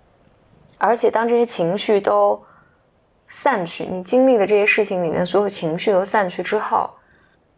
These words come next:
当我和一个不相干的人描述这个故事的时候，我可以讲说，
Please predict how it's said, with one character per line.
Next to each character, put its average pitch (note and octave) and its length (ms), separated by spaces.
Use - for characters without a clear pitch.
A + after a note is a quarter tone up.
当 C4 200
我 G#3+ 160
和 - 200
一 G#3+ 100
个 B3 80
不 C4 160
相 B3+ 300
干 B3+ 280
的 G#3 140
人 D3+ 180
描 E3 320
述 G#3+ 200
这 F#3+ 80
个 E3 100
故 F3+ 180
事 - 140
的 - 140
时 - 120
候， - 100
我 - 100
可 F3+ 100
以 F3 80
讲 - 260
说， - 460